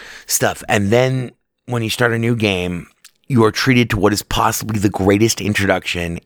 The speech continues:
in video game history. In the videos, linked vids of the week, in the show blurb for this week's episode, the first one is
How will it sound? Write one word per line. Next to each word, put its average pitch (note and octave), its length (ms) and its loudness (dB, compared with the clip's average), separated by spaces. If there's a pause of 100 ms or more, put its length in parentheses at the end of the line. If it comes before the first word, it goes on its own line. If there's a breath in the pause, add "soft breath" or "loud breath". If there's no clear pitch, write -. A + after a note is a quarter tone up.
(100)
in F2 500 -2 (1500 soft breath)
video A#2 320 2
game A2 200 2
history. E2+ 520 -8 (800)
In E3 380 2 (540)
the D3+ 180 4
videos, B2+ 840 0
linked A#2+ 460 -2
vids B2 480 0
of D#3 100 4
the D#3+ 120 4
week, D3+ 540 -4 (760)
in A2+ 200 2
the C#3 100 2
show D#3+ 300 4
blurb A#2 340 2
for G#2+ 100 -4
this A2 240 -2
week's B2+ 200 0
episode, F#2+ 720 -2 (960)
the G#2+ 140 0
first C#3+ 440 2
one C3+ 640 2 (760)
is A2+ 440 2